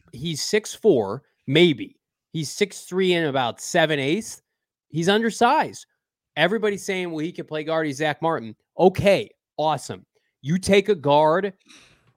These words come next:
Speaker 2: seventh, eleventh, he needs to be Zach Martin. He's gotta be an all-pro. And I think that's unrealistic expectations. And I also think it's not great for a franchise who's come out and told you they, they value certain positions,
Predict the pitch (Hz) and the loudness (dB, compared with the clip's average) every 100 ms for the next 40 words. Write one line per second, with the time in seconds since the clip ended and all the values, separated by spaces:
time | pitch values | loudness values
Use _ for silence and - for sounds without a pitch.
0 | _ _ _ _ - - 104 117 175 233 | _ _ _ _ -14 -8 -6 -6 -6 -8
1 | _ _ _ - 92 117 156 214 233 _ | _ _ _ -12 -4 -2 -2 -4 -6 _
2 | - 180 185 190 214 - 117 110 101 107 | -8 -4 0 -2 -4 -8 -10 -8 -6 -6
3 | 90 113 101 - 78 170 202 190 214 214 | -6 -8 -10 -12 -10 -6 0 4 6 4
4 | 151 117 104 - 107 73 - _ _ _ | 0 -2 -6 -8 -14 -14 -20 _ _ _
5 | - 147 175 214 190 202 190 185 196 208 | -8 -4 -2 -2 0 0 0 0 2 4
6 | 190 202 - 180 160 - - 120 147 170 | 4 2 -2 -2 -2 -4 -8 -6 -2 -2
7 | 185 240 254 - _ _ 139 135 135 160 | -2 -6 -6 -12 _ _ -8 -4 0 0
8 | 180 196 180 175 170 - _ _ _ - | 2 0 0 -2 -2 -8 _ _ _ -10
9 | 123 - 123 156 165 170 165 165 160 151 | -10 -4 -2 -2 -2 -2 -2 -4 -8 -8
10 | 151 135 127 123 113 107 104 - _ _ | -6 -6 -6 -4 -4 -4 -6 -12 _ _
11 | _ _ 127 127 - 175 202 202 175 190 | _ _ -8 -6 -4 0 0 -2 -2 -2
12 | 113 92 - _ _ _ 143 156 165 _ | -2 -12 -18 _ _ _ 0 2 0 _
13 | _ 131 151 180 180 170 - 185 147 139 | _ -2 0 2 2 2 0 -4 -2 -8
14 | 131 139 - 98 - | -2 -2 -4 -10 -20